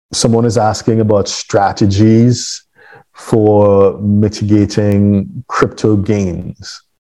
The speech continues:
Okay. So there are typically six strategies, right?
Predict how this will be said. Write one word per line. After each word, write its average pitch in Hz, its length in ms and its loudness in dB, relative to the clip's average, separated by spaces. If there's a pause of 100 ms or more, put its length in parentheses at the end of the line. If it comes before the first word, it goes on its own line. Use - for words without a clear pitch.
(260)
Okay. 92 400 -4 (1000)
So 110 1040 2 (720)
there 120 140 4
are - 20 -6
typically 151 460 -2
six - 340 -4
strategies, 85 640 -6
right? 101 320 -2